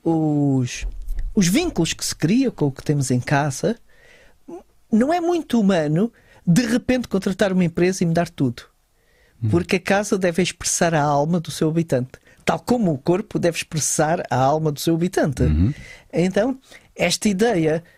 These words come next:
Speaker 1: digamos, de cosmização ou de dar alma ao espaço em que habitamos é muito importante
Speaker 2: E
Speaker 1: para
Speaker 2: é
Speaker 1: o ser
Speaker 2: muito
Speaker 1: humano.
Speaker 2: humano, é muito humano.
Speaker 1: É muito humano, tanto que muitas vezes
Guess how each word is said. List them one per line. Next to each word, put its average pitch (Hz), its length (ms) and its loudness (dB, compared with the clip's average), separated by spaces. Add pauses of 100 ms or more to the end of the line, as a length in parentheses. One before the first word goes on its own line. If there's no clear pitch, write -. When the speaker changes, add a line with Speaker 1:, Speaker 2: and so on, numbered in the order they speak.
(200)
Speaker 1:
digamos, 151 360 2
de - 140 -10
cosmização 175 1120 0
ou 120 140 2
de 131 160 -2
dar 175 320 -2
alma 175 440 2
ao 131 40 2
espaço - 500 -2
em 143 60 2
que - 80 -2
habitamos 143 640 0 (1120)
é 156 80 2
muito 220 380 2
importante 151 380 0
Speaker 2:
E - 20 4
Speaker 1:
para 120 80 4
Speaker 2:
é - 20 2
Speaker 1:
o - 40 0
ser 147 40 2
Speaker 2:
muito 156 160 0
Speaker 1:
humano. 113 140 2
Speaker 2:
humano, 101 160 -2
é 107 80 2
muito 131 240 2
humano. 95 380 2
Speaker 1:
É 147 60 4
muito 220 380 2
humano, 202 460 2 (720)
tanto 285 440 0 (840)
que 269 300 2 (280)
muitas 302 360 2
vezes - 600 -2